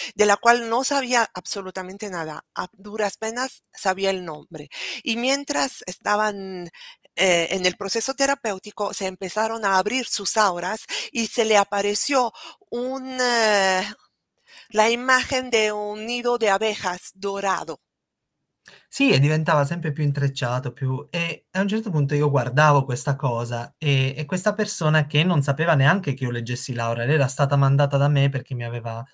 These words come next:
Speaker 2: insomma, le avevano detto che forse potevo aiutarla col problema che aveva, ehm... e,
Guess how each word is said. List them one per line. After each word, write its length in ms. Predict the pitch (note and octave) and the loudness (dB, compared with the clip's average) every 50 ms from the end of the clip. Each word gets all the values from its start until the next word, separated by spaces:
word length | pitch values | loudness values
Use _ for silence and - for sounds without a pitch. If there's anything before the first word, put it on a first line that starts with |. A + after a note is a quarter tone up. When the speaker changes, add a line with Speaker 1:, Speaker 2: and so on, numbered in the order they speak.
| _ _ _ _ _ | _ _ _ _ _
Speaker 2:
insomma, 260 | - - B2 A2+ G#2+ | -8 -6 -4 -4 -4
le 100 | G#2+ A2+ | -2 -4
avevano 340 | A#2 A#2 A#2 A#2+ A#2 A#2 A#2 | -2 -2 -2 -4 -4 -4 -2
detto 600 | B2 B2 - - _ - A2+ A2+ A2+ A2+ B2 - _ _ _ - - - - - - _ _ _ _ _ | -2 -4 -4 -6 _ -10 -8 -8 -8 -12 -14 -18 _ _ _ -20 -20 -20 -20 -20 -20 _ _ _ _ _
che 260 | - B2+ A#2 - - C3+ - | -2 0 0 0 -2 -6 -6
forse 260 | - B2+ - - C#3 | -4 -4 -2 -2 -2
potevo 240 | - A#2+ - A2+ A#2+ | -4 -2 -2 0 2
aiutarla 480 | B2+ C3+ D3 C3+ C3 B2 A#2+ A#2+ B2+ | 4 4 4 4 4 4 4 2 0
col 120 | - A#2+ A#2 | -2 -4 -4
problema 380 | - B2 A#2 A2+ A#2+ B2 C3 | -4 -4 -4 -2 0 0 2
che 100 | C3+ C3 E3+ | 2 2 2
aveva, 480 | D3 B2+ B2 A#2+ A#2+ B2 C#3 D#3 D#3 - _ _ _ - - - - _ _ _ _ _ | 2 2 2 2 4 4 4 2 2 -2 _ _ _ -20 -20 -20 -20 _ _ _ _ _
ehm... 920 | - C#3 C3 B2+ B2+ B2 B2 B2 B2 B2+ B2+ B2+ B2 B2+ B2+ B2 B2+ C3+ - - - _ _ _ _ _ _ _ _ | 2 4 6 6 6 4 4 2 4 4 2 2 4 2 2 2 0 -4 -8 -14 -20 _ _ _ _ _ _ _ _
e, 100 | - G3+ | -2 -2